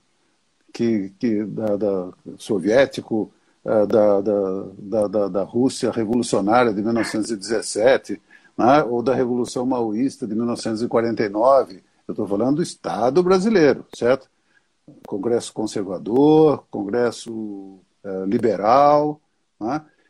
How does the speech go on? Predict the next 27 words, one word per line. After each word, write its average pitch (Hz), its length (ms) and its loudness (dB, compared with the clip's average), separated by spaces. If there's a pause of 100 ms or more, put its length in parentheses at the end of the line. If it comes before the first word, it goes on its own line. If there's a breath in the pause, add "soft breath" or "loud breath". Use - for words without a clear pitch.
(140)
Que 147 420 -2
entendeu, 165 420 -2
tanto 190 300 -6
em 190 60 -4
oitenta 143 340 -4
e - 20 -4
oito 104 380 -6
quanto 113 540 -6 (160)
em, 95 560 -6 (440)
em 104 120 -10
quarenta 135 360 -2
e 101 60 -2
seis, 175 540 0 (120)
que 151 200 2
o 180 100 4
livro 151 340 6
é 185 80 8
algo 170 280 4
essencial. 185 680 -2 (920)
Essencial 185 480 -2
a 180 80 0
quê? 117 340 -6
A 123 80 -6
um 165 120 0
processo 190 760 -2
de 131 120 -2
amadurecimento 127 1040 -2